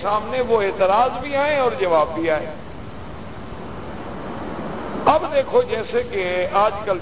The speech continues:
جدید اعتراضات میں سے ایک اعتراض یہ ہے کہ جی، بسم اللہ الرحمن الرحیم،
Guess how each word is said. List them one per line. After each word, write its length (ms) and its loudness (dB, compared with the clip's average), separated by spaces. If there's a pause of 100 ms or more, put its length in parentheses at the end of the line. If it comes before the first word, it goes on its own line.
جدید 380 -6
اعتراضات 760 2
میں 140 -4
سے 80 -4
ایک 260 -2
اعتراض 640 2
یہ 80 -2
ہے 240 0
کہ 180 -6
جی، 140 -8
بسم 280 -8
اللہ 260 0
الرحمن 960 2
الرحیم، 1040 -2